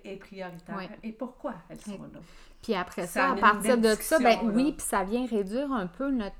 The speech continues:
Speaker 2: notre piscine de valeurs,
Speaker 1: Oui.
Speaker 2: mettons, appelons-la comme ça. Euh, puis l'idée, l'entre-, s-, six, là, ça serait vraiment le maximum de valeurs qu'on devrait avoir dans
Speaker 1: Oui.
Speaker 2: une organisation. Puis je vous dirais, autre-, en, tu sais, quatre, cinq, là, c'est l'idéal parce que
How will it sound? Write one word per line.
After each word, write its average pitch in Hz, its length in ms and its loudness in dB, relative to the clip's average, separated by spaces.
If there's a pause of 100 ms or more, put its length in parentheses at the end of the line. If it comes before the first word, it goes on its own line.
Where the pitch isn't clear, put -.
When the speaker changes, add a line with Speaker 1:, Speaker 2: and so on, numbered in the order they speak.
Speaker 2:
notre 202 240 -4 (140)
piscine 247 340 -2
de 226 80 2
valeurs, 196 360 2
Speaker 1:
Oui. - 40 0
Speaker 2:
mettons, 285 320 -2
appelons-la 214 420 0
comme 233 280 0
ça. - 300 -2 (500)
Euh, 196 180 2 (120)
puis - 120 -6
l'idée, 214 420 0
l'entre-, 240 400 2 (320)
s-, - 300 -4 (300)
six, - 560 -2
là, 294 320 2
ça 208 180 -4
serait - 220 -6
vraiment 214 280 0
le 233 160 0
maximum 208 760 -6
de 190 80 -6
valeurs 170 400 -4
qu'on 175 140 -12
devrait 175 240 -8
avoir 170 260 -8
dans 170 140 -6
Speaker 1:
Oui. 160 120 -8
Speaker 2:
une 175 100 -6
organisation. 170 720 -10 (360)
Puis 196 120 -12
je 196 40 -8
vous 190 120 -8
dirais, 208 180 -6
autre-, 226 320 -2
en, - 80 -6
tu - 60 -14 (220)
sais, 247 200 -6
quatre, 233 340 -4
cinq, 226 500 -6
là, 208 180 -6
c'est - 200 -8
l'idéal 196 600 0
parce 180 200 -4
que - 120 -4